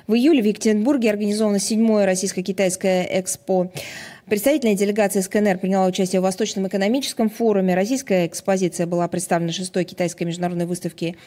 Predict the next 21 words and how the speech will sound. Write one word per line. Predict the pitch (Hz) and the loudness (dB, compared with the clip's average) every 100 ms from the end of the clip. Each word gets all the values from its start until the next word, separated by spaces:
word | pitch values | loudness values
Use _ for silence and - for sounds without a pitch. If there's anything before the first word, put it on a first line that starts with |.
| - | -10
импортных | 180 175 180 170 | -4 -4 -4 -2
товаров | 180 180 160 | 0 0 0
в | 180 | 0
ноябре | 180 180 180 160 | -2 0 -2 -2
в | |
Шанхае. | - 196 185 233 240 240 202 - - - - - | 0 0 0 0 2 2 0 -4 -16 -20 -20 -4
И | 214 233 226 | 0 2 2
мы | 247 262 262 | 2 2 2
убеждены, | 226 226 233 262 302 | 2 0 0 0 0
что | 220 214 208 202 196 | 0 2 2 0 0
такие | 196 190 233 | -4 0 0
мероприятия, | 208 208 226 202 | 0 0 0 0
как | 208 190 | -2 -4
китайская | 214 262 320 - 247 | -2 0 0 0 0
международная | 208 185 208 202 190 | 0 0 0 2 2
выставка | 202 190 180 - 165 | 2 0 -2 -4 -2
по | 185 | -2
стимулированию | 180 196 196 202 190 175 170 | -2 -2 0 2 2 0 -2
цепочек | - 202 190 185 | -6 -4 -4 -4
поставок, | - 190 - 262 302 190 | -4 -4 -2 0 0 -2
имеют | 175 220 220 | -2 -2 -4